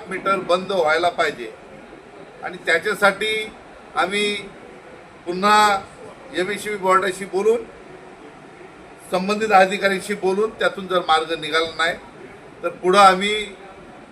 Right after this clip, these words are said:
मोर्चे शंभर टक्के अटल आहे. त्याच्यानंतर जो फिडर त्यांनी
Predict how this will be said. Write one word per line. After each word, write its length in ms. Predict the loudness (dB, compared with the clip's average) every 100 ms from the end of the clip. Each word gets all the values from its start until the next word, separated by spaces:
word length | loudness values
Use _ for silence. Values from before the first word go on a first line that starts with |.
| -20 -6
मोर्चे 340 | -2 0 0 -2
शंभर 300 | -2 0 0
टक्के 300 | 0 0 2
अटल 300 | 2 2 2
आहे. 160 | 0 -4 -12 -20 -20 -20 -20 -20 -20 -20 -20 0
त्याच्यानंतर 800 | 0 4 2 4 2 4 4 4 0 -12 -20 -20 -20 -20 -20 -20 -20 -8 0
जो 160 | 0 0
फिडर 280 | 6 8
त्यांनी 540 | 8 2 2 -2 -4